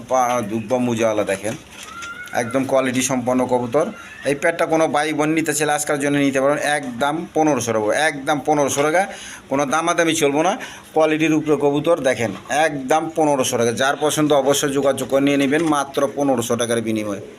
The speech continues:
দোনোটাই মুজা পাওয়ালা। দর্শক বিন্দু, এখানে এক পেয়ার হাই ফ্লাইং গিরিবাজ কবুতর আছে।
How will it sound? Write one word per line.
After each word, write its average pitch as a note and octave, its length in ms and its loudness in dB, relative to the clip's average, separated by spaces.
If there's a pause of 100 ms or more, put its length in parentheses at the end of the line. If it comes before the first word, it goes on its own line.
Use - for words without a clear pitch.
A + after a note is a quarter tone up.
(280)
দোনোটাই D3 320 2
মুজা C3+ 280 2
পাওয়ালা। G#2+ 360 0 (4000)
দর্শক F3+ 260 0
বিন্দু, G#3 140 4
এখানে G3+ 260 2
এক F#3 120 0
পেয়ার F#3 160 0
হাই F3+ 140 0
ফ্লাইং F3+ 240 -2
গিরিবাজ E3 360 0
কবুতর D#3 340 2
আছে। F3+ 260 2